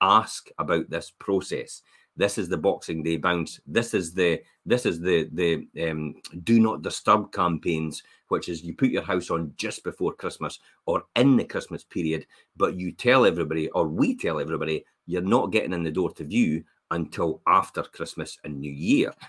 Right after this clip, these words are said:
And therefore, it, it, it, it almost builds up a momentum of people looking to actually look at your property before the period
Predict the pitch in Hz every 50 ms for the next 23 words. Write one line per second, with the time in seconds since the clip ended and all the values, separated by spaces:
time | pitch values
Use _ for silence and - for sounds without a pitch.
0 | - _ _ 76 82 85 107 120 120 - - 95 87 82 80 76 - - _ _
1 | _ _ 87 82 - - 85 95 - - - 98 98 - - 98 113 123 127 117
2 | 92 82 - - 82 80 107 107 104 87 - 95 - - - 85 85 87 87 82
3 | 82 85 101 127 156 175 - - 90 78 - - - - - - - 76 73 76
4 | - - _ _ _ _ 82 90 92 98 110 139 160 - 107 - - 95 80 80
5 | 78 - - - 76 73 82 104 110 - 101 - - - - _ - 90 80 -
6 | - 82 78 73 - _ _ _ _ _ _ 95 95 - - - - 135 139 127
7 | 113 92 80 - _ _ _ - 80 82 - _ - - 139 127 98 85 76 73
8 | - -